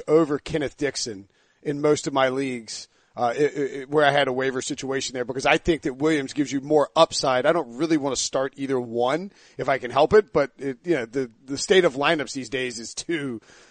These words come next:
uh, too, too much influx not to do that. On the other side of the football,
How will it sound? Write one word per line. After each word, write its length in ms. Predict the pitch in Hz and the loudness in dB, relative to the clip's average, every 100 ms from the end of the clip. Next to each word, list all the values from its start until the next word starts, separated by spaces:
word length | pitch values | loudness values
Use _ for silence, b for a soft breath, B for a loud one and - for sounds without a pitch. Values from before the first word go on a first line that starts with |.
| b | b
uh, 200 | 113 107 - | -6 -6 -6
too, 260 | 170 156 | -4 -4
too 180 | 127 170 | -4 -4
much 200 | 151 - | -2 -2
influx 540 | 156 139 - 135 - | -6 -6 0 0 0
not 220 | 139 139 - | -2 -2 -2
to 80 | |
do 200 | 113 151 151 | -4 0 2
that. 220 | 123 110 B B | 0 -2 B B
On 140 | - 170 | 4 6
the 140 | 165 - | 6 8
other 260 | 180 240 | 6 6
side 300 | 208 196 165 | 2 6 6
of 60 | 156 | 6
the 80 | 135 | -2
football, 580 | - 139 - 123 120 | 0 -2 4 4 4